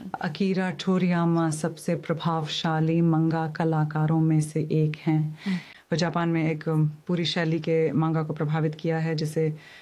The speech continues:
Speaker 1: शोनेन मंगा या लड़कों की मंगा कहा जाता है, जो जापान और विश्व भर में सबसे लोकप्रिय है।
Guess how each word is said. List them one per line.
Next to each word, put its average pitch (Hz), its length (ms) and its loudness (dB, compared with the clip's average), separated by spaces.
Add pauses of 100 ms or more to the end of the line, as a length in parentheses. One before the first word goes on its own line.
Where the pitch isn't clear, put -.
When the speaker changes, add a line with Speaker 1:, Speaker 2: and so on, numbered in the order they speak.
(100)
Speaker 1:
शोनेन 185 440 2
मंगा 165 340 0
या 160 100 0
लड़कों 160 300 0
की 156 100 -2
मंगा 156 260 2
कहा 160 200 -2
जाता 160 260 -2
है, 160 260 0
जो 156 200 2
जापान 156 400 0
और 151 140 0
विश्व 156 240 -2
भर 151 140 -2
में 156 120 4
सबसे 156 300 -4
लोकप्रिय 156 340 -2
है। 160 280 -2